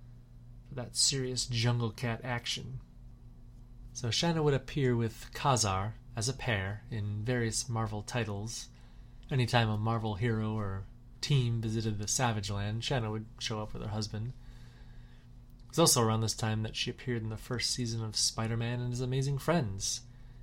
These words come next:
in the, uh, episode Seven Little Superheroes, which, where she was referred to not as the She-Devil, but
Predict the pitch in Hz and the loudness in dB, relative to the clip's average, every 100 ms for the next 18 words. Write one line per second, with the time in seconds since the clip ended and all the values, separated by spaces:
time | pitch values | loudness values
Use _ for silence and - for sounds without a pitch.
0 | - - - - - - 104 104 101 98 | -16 -16 -16 -16 -14 -8 -6 -4 -2 -2
1 | 98 101 98 - - - - - - - | -4 -6 -8 -14 -16 -18 -18 -16 -16 -16
2 | - - - 113 - 107 107 - - 117 | -14 -10 -2 2 4 2 0 2 2 4
3 | 120 120 127 123 - 190 98 98 - - | 2 2 2 4 4 2 0 0 -2 0
4 | - - - - - - - - - - | 0 0 -4 -4 -6 -10 -16 -16 -16 -16
5 | - - - - - - - - - - | -16 -18 -18 -16 -16 -14 -16 -16 -14 -6
6 | 107 - 110 104 104 135 123 107 110 107 | -2 0 0 -2 0 2 4 4 2 2
7 | 113 107 104 101 110 - 170 139 101 92 | 2 2 0 0 2 4 6 6 4 2
8 | 95 98 | -2 -4